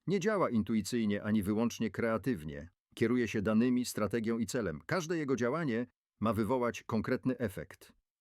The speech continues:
Zwiększenie świadomości marki, zaangażowania użytkowników, konwersji lub lojalności klientów.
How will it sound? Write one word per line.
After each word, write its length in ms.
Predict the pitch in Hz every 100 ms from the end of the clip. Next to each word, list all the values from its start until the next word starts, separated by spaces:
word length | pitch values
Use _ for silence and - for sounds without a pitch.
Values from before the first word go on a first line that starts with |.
| _
Zwiększenie 540 | 80 113 110 135 120 101
świadomości 640 | - 107 110 113 107 -
marki, 500 | 98 120 107 - 127 135 _ _ _ _ -
zaangażowania 760 | 104 120 113 101 101 113 117
użytkowników, 920 | 113 98 107 - 92 120 - 135 - - _ _ _ _ _
konwersji 560 | - 104 92 131 - 131
lub 180 | 113 101
lojalności 600 | 110 107 104 107 - 107
klientów. 640 | 107 92 76 69 76 -